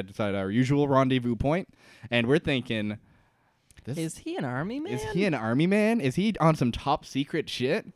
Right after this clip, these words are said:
Speaker 1: And then smash cut to outside, and suddenly he, we realize, oh, he's just in a cubicle.
Speaker 2: He's working in a cubicle. He's punching the numbers. He has that little machine, you know,
Speaker 1: Mm-hmm.
Speaker 2: that's like a calculator
Speaker 1: Yes.
Speaker 2: with, like, receipt paper coming out the
Speaker 1: Y-,
Speaker 2: top.
Speaker 1: yes, the adding machine.
Speaker 2: The adding machine. You know
Speaker 1: Yes.
Speaker 2: that the, the machine that,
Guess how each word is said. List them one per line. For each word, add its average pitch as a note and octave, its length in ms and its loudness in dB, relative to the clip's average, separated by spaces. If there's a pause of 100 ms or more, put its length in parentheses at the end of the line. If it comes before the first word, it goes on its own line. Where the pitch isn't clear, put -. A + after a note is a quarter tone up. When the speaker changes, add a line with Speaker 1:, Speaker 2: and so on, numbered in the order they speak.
(440)
Speaker 1:
And C3 240 2
then B2 280 2
smash D3+ 380 0
cut C3 280 0
to B2 380 0
outside, C#3 480 2
and A2+ 140 -2
suddenly B2+ 760 -2
he, - 80 -14
we A#2+ 160 -2
realize, B2+ 320 0
oh, D#3 140 0
he's C3+ 180 -4
just C#3 220 -2
in C#3 100 -2
a C3 60 -2
cubicle. - 580 -8
Speaker 2:
He's F3+ 320 -2
working C#3 400 2
in C#3+ 120 4
a C#3+ 40 0
cubicle. D#3 580 4
He's D3+ 200 0
punching D#3+ 400 -2
the D3 80 -2
numbers. D3 420 -2
He F#3 100 0
has G3 180 4
that G3 200 6
little F3 240 2
machine, D#3 680 -4
you D3 100 -2
know, C#3+ 200 2
Speaker 1:
Mm-hmm. C#3 80 2
Speaker 2:
that's C3+ 180 0
like C3+ 180 2
a B2+ 80 2
calculator B2+ 960 2
Speaker 1:
Yes. G#2+ 280 -2
Speaker 2:
with, C#3 280 4
like, B2+ 240 2
receipt B2 540 -2
paper C#3+ 380 0
coming C#3 360 -2
out C3+ 160 -4
the B2+ 80 -4
Speaker 1:
Y-, A2 60 -4
Speaker 2:
top. C3+ 280 0
Speaker 1:
yes, B2 280 0
the A#2+ 120 -2
adding B2 320 0
machine. E2+ 440 -8
Speaker 2:
The E3+ 180 4
adding D#3+ 460 4
machine. B2+ 420 -2
You E3 120 0
know F#3+ 160 4
Speaker 1:
Yes. F#3+ 100 2
Speaker 2:
that F#3 160 -2
the, E3+ 140 4
the D3 240 2
machine D#3+ 600 2
that, D3 240 2